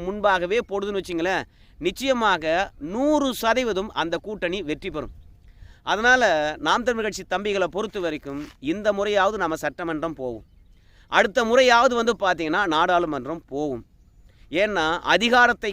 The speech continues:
கைப்பற்றாத முன்னாடி கட்சி சத்தியமா வளர்க்கவே முடியாது. ஆகையினால சீமானை அமித்ஷா உள்ளே கொண்டு வருகின்றார், மோடி அவர்கள் கொண்டு வருகின்றார். இது தமிழக அரசியல் களத்துல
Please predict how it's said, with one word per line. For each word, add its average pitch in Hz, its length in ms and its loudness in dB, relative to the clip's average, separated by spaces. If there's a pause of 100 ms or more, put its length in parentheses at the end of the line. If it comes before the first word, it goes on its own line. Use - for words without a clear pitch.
கைப்பற்றாத 190 580 -2
முன்னாடி 180 440 0 (220)
கட்சி 160 400 -6
சத்தியமா 170 440 -4
வளர்க்கவே 147 420 -4 (120)
முடியாது. 135 400 -4 (600)
ஆகையினால 190 760 2 (680)
சீமானை 208 520 0 (220)
அமித்ஷா 160 380 -4 (140)
உள்ளே 170 280 -2 (140)
கொண்டு 170 180 -6
வருகின்றார், 147 480 -4 (140)
மோடி 175 240 -2
அவர்கள் 151 320 -6
கொண்டு 147 200 -6
வருகின்றார். 131 640 -4 (340)
இது 165 200 -4
தமிழக 190 380 0
அரசியல் 180 300 -2
களத்துல 139 320 -4